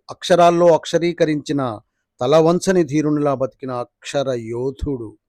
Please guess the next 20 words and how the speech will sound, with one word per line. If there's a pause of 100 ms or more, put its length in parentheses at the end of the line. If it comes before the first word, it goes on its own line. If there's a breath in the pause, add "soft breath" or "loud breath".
(600)
మారిన
కాలంతో
మారకుండా
ఏ (100)
ఎండకా
గొడుగు
పట్టని
ఆత్మాభిమాని. (760)
నదిని
మహాకావ్యంగా
మలిచేందుకు (340)
లోకంలోని
నదుల్ని
స్పృశించి (340)
ఈ
లోకం
విడిచి
వెళ్ళిన
లోక
కవి.